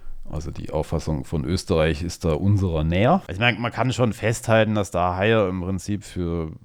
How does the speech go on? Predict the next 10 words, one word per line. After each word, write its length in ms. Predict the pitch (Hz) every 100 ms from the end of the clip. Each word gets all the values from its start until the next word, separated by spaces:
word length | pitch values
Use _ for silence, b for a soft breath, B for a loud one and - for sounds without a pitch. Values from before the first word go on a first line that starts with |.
| - - -
sagen 280 | - 90 90
wir 80 |
mal, 80 | 85
fünfundneunzig 640 | - 98 95 90 90 - -
Prozent 380 | 87 - 90
der 100 | 82
Leute 400 | 80 85 92 92
schon 240 | 80 85 80
recht 320 | 85 110 -
hat. 260 | 92 -